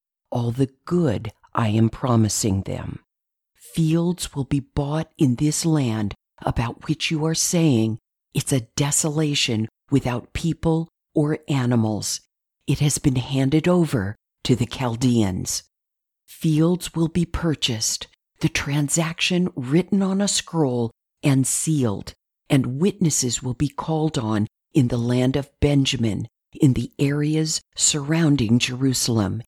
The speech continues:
and in Judah's cities, the cities of the hill country, the cities of the Judean foothills, and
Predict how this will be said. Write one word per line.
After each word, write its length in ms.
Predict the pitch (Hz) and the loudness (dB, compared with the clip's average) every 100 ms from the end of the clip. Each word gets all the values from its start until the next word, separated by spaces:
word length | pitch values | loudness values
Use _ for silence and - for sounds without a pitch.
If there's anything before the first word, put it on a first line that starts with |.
| _ _ _ | _ _ _
and 460 | 185 180 156 123 - | 2 2 2 0 -4
in 180 | - 123 | 0 -2
Judah's 440 | 113 143 131 139 131 | 0 -2 0 0 0
cities, 680 | - 160 135 113 95 - - _ _ _ - | 0 2 2 0 -2 -4 -6 _ _ _ -2
the 140 | 139 | 0
cities 720 | - - 156 156 175 185 - - | 2 0 0 0 -2 -2 -4 -6
of 120 | 127 | -6
the 100 | 143 | -4
hill 340 | 131 - 160 147 | -4 0 0 0
country, 640 | - 123 113 - 110 98 _ _ - | -4 -6 -4 -6 -8 -10 _ _ -6
the 120 | 143 | -4
cities 640 | - - 160 175 180 170 - | -2 0 0 2 0 -2 -4
of 140 | 139 | -6
the 80 | 147 | -4
Judean 600 | 131 143 147 156 156 156 | -4 -2 0 0 4 2
foothills, 880 | 151 - 196 - 139 110 95 - - _ _ _ - | 2 -2 -4 -4 -4 -2 -4 -8 -12 _ _ _ 0
and 440 | 156 143 143 151 | 2 2 2 0